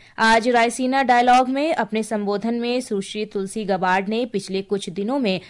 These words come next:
अपने भारतीय समकक्षों के साथ बातचीत को उपयोगी बताया। उन्होंने कहा कि पिछले महीने वॉशिंगटन में राष्ट्रपति ट्रंप और श्री मोदी के संयुक्त वक्तव्य से उत्पन्न गति को आगे बढ़ाना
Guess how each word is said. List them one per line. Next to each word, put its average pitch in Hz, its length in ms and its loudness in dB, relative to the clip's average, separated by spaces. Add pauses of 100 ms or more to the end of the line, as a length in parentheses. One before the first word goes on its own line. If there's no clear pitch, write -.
(140)
अपने 208 280 0
भारतीय 254 580 0
समकक्षों 190 640 -4
के 196 160 -4
साथ 196 460 0
बातचीत 190 540 -2
को 190 200 0
उपयोगी 185 520 -2
बताया। 185 440 -2 (360)
उन्होंने 277 260 2
कहा 285 300 0
कि 339 160 -2
पिछले 262 380 -2
महीने 254 480 0
वॉशिंगटन 220 600 -2
में 233 320 -2
राष्ट्रपति 202 720 -2
ट्रंप 226 340 -4
और 196 260 0
श्री 202 240 -6
मोदी 190 300 -4
के 247 240 0
संयुक्त 233 500 -4
वक्तव्य 226 540 -4
से 262 220 -2
उत्पन्न 226 600 -2
गति 185 280 -4
को 220 260 0 (220)
आगे 220 320 2
बढ़ाना 208 520 0